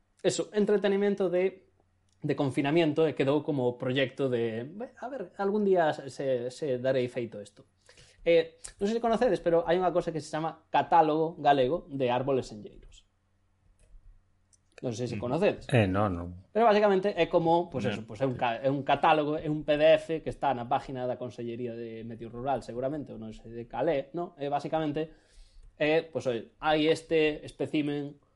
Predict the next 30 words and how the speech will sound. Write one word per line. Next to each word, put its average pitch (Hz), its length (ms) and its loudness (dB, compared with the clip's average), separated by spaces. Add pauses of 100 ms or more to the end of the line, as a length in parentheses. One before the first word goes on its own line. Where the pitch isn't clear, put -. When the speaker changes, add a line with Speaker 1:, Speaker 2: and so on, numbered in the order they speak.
(180)
Speaker 1:
ou 131 160 2
este 135 160 -4
exemplar 131 560 -2
de 139 80 0
árbol 139 280 2
en 117 80 -6
tal 135 160 2
sitio 156 280 -2
que 131 120 -6
ten 139 240 -2
douscentos 123 480 -4
anos, 104 360 -16 (200)
este 120 360 -16
concello, 107 440 -12
ou 120 40 -12
na 117 200 -10
plaza, 107 360 -12
ou 120 160 -6
tense 127 600 0
isto, 147 480 -2 (120)
este 147 360 -6
sábese 160 400 0
que 151 80 -8
estaba 156 280 0
ali, 170 240 4
no, 151 160 -4
no, 147 400 -6
cando 123 240 -6
se 123 80 -10
facía 147 520 -4